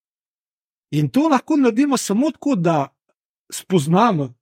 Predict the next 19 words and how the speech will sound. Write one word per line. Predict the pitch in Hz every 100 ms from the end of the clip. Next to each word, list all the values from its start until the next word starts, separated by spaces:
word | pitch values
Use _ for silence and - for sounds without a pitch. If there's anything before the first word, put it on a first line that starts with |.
| _
svoj | - - 156
dih, | 127 285
se | - 180
pravi, | 180 170
da | 160
se | 160
spoznamo | - - 117 135 240 302
z | 240
dihom, | 294 285 262 262 _ - - - _
um, | - 156 156 156 156 160
da | 143 131 160 170
ga | 160 175
začutimo, | 135 294 - - 160 143 113 110
da | 113 147 170 180 185
to | - 220
ponotranjimo, | - 220 214 - 190 190 160
da | 143 127
telo | 196 277
sprejme. | - - 262 175 117